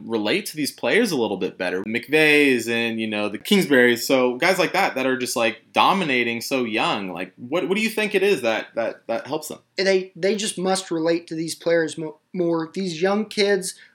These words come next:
Speaker 2: want to go to the, they gravitate towards these young coaches, that hip, cool. Kingsbury wears sunglasses from time to time. This guy's like a cool cat.
Speaker 1: Yeah.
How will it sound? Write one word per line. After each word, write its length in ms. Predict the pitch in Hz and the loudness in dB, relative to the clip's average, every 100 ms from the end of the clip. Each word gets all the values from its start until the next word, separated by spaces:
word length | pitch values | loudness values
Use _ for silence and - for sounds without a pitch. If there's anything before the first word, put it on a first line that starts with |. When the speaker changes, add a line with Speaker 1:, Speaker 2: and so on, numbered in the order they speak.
| _ | _
Speaker 2:
want 320 | 147 175 190 | -4 -4 -4
to 100 | - | -4
go 160 | 175 196 | 0 0
to 60 | 185 | -2
the, 240 | 175 170 185 | -6 -6 -6
they 100 | 156 | -4
gravitate 680 | 151 175 190 190 214 202 | 4 4 4 0 -4 -4
towards 280 | - 180 165 | 0 0 0
these 240 | 175 151 147 | -4 -2 -2
young 240 | 185 196 | 0 -2
coaches, 560 | - 180 185 208 202 - - _ _ _ _ | 2 4 4 0 -2 -6 -18 _ _ _ _
that 140 | 160 | -8
hip, 380 | - 240 247 247 _ _ | 2 8 8 8 _ _
cool. 500 | - 240 233 233 233 - - _ - _ _ - | 2 4 4 2 -4 -18 -20 _ -20 _ _ -2
Kingsbury 640 | 302 302 233 240 240 247 | 2 4 6 8 8 6
wears 440 | 175 196 220 214 | 0 4 4 4
sunglasses 800 | - - 233 226 220 220 226 214 | 0 2 2 4 4 4 0 -2
from 160 | - 220 | -4 -6
time 260 | 226 220 214 | -2 -2 -2
to 120 | 202 | -2
time. 340 | - 220 220 - - _ - | -2 -2 -2 -6 -20 _ -10
This 80 | |
guy's 380 | - 311 285 214 | -2 2 2 2
like 160 | 220 185 | 0 0
a 60 | |
cool 340 | 165 - 226 202 | -4 0 0 0
cat. 460 | - 190 190 - _ | 0 0 0 -4 _
Speaker 1:
Yeah. 640 | 120 117 117 - 233 - | 2 4 6 6 6 4